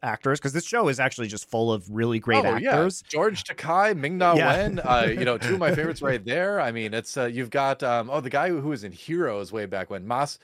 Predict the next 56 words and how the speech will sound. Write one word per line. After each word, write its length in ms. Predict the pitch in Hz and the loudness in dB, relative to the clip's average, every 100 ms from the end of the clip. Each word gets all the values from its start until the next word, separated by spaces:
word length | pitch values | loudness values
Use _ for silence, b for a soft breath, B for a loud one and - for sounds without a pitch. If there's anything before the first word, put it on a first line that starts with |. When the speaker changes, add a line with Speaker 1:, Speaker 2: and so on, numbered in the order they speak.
| b | b
Speaker 1:
Right. 320 | 123 120 98 | 2 4 2
Speaker 2:
Masaoka, 720 | 117 143 143 113 123 185 196 185 | -2 -2 0 0 -2 -2 -2 -6
yeah, 340 | - 127 143 113 | -4 2 4 4
Speaker 1:
Yes. 200 | 120 101 | 2 2
Speaker 2:
who 80 | |
plays 200 | 127 101 92 | -2 -2 -4
Ringo. 500 | 120 175 185 180 175 b b | -4 0 0 0 -4 b b
Speaker 1:
Who's 160 | 160 160 | 2 4
Speaker 2:
Um, 100 | 117 | 4
the 60 | |
Speaker 1:
great, 200 | 131 147 | 4 2
by 140 | 131 120 | 4 2
Speaker 2:
voice 60 | 117 | 4
Speaker 1:
the 40 | |
way. 60 | 117 | 2
By 60 | 123 | 2
the 160 | - 262 | 2 4
Speaker 2:
acting 60 | 262 | 4
Speaker 1:
way, 100 | 180 | 0
just, 240 | 208 214 | -4 -6
just 160 | 202 - | -4 0
Speaker 2:
Oh, 40 | |
Speaker 1:
as 60 | 196 | 2
an 60 | |
Speaker 2:
yeah. 60 | 151 | 2
Speaker 1:
aside, 280 | - 113 113 | 2 4 6
Speaker 2:
Voice 120 | - | 4
acting 280 | 165 - 139 | 2 -2 -4
in 100 | 123 | -4
general 280 | 113 107 90 | -4 -4 -6
is 100 | 90 | -8
great. 280 | 98 80 - _ - | -8 -10 -10 _ -4
Yeah. 100 | 131 | 0
Speaker 1:
we 100 | 202 | 2
didn't 180 | 262 | 2
even 200 | 240 190 | 2 2
talk 300 | 135 127 120 | 2 2 2
about 400 | 147 147 160 160 _ _ | 2 2 0 0 _ _
this 320 | 123 165 - - | -2 -2 -4 -10
Speaker 2:
George 80 | 131 | 0
Speaker 1:
much 280 | 113 131 - | 2 2 -2
Speaker 2:
Takei. 80 | 120 | 2
Speaker 1:
beyond 280 | 127 127 | 4 4
you 60 | 123 | 2
saying, 320 | 120 135 131 | 2 2 2
like, 280 | 127 120 113 | 4 2 2
the, 360 | 117 110 104 92 _ - | 2 4 4 0 _ -8
the, 280 | 117 113 - | 0 0 0
the 160 | 139 110 | -2 -2
quips 560 | - - 131 - - | -2 -2 -2 -2 -14
from 340 | - 123 110 101 | -8 0 0 0
Taigen, 580 | - 104 110 123 165 202 b b - | 0 2 2 0 -2 -6 b b -4
but 180 | 151 139 - | -4 -4 -12
the, 220 | 107 135 | -4 -4
Speaker 2:
Mm-hmm. 240 | 90 - | -6 -4
Speaker 1:
the 200 | 143 120 | -2 -2